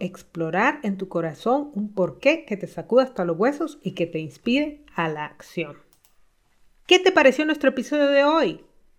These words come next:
Siempre me encanta terminar con una frase y en esta ocasión te traigo una de doctor Seuss, un escritor famoso de cuentos de niños, y de hecho esta frase es de un, un libro que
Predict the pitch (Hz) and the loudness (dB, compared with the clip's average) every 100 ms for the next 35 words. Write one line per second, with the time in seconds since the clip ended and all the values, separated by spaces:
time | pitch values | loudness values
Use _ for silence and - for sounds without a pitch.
0 | _ - - - 339 370 370 311 240 214 | _ -20 -4 6 6 6 0 0 0 0
1 | 214 269 269 277 202 185 208 214 214 190 | 2 2 2 0 2 2 2 0 0 2
2 | 185 180 277 294 311 311 196 185 208 - | 0 0 2 2 0 0 0 0 -2 -4
3 | 254 175 - 226 220 190 185 208 220 - | -6 -6 -6 -6 -4 -4 -4 -2 -4 -4
4 | 214 226 196 202 247 - _ 156 - 208 | -4 -2 0 -2 -4 -14 _ -16 0 0
5 | 247 - 294 285 - 269 165 147 - _ | 0 -2 -2 -2 -2 -2 -2 -4 -16 _
6 | - 190 226 226 - 170 185 214 202 170 | -6 -4 -2 -6 -6 -6 -4 -6 -6 -6
7 | 180 202 220 180 165 185 202 170 165 196 | -6 -6 -4 -6 -4 -6 -4 -4 -4 -2
8 | 269 247 190 165 185 226 214 175 - 208 | -2 0 0 0 0 -4 -6 -8 -4 -4
9 | 220 262 - 185 180 175 175 190 190 202 | -2 -6 -4 -6 -4 -6 -6 -4 -2 0
10 | 202 202 190 160 | -2 -4 -6 -8